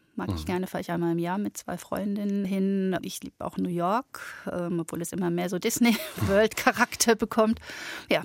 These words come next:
Speaker 1: gibt einige liebste Orte. Und Niedersachsen, wo ich herkomme, liebe ich auch.
Speaker 2: Mhm. Das Schwierige an der Demokratie ist?
Speaker 1: Den vielen, die ja mitbestimmen können und dürfen,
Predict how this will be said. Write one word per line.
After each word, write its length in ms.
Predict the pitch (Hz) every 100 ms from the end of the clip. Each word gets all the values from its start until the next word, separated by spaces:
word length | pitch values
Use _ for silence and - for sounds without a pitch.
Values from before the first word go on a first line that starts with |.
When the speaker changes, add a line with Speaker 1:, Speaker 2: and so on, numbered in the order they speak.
| -
Speaker 1:
gibt 200 | - - -
einige 240 | 175 185
liebste 320 | 185 180 -
Orte. 160 | 185 196
Und 160 | 226
Niedersachsen, 680 | 220 214 196 180 185 - 190
wo 60 | 170
ich 160 | 170
herkomme, 380 | 190 - 175 175
liebe 180 | 196 -
ich 160 | - -
auch. 160 | - - _
Speaker 2:
Mhm. 300 | 98 80 95 - - - - - - - -
Das 160 | 123
Schwierige 500 | - 117 139 180 143
an 160 | 123 120
der 80 | 113
Demokratie 720 | 107 104 95 95 - 113 90
ist? 460 | - 85 - - - _ _ _ _ _ -
Speaker 1:
Den 160 | 196
vielen, 480 | - - 247 262 233
die 180 | 196 190
ja 140 | 185
mitbestimmen 760 | 185 214 - 208 190 185 180 -
können 380 | - 208 226 202
und 240 | 180 -
dürfen, 640 | 190 208 214 202 196 190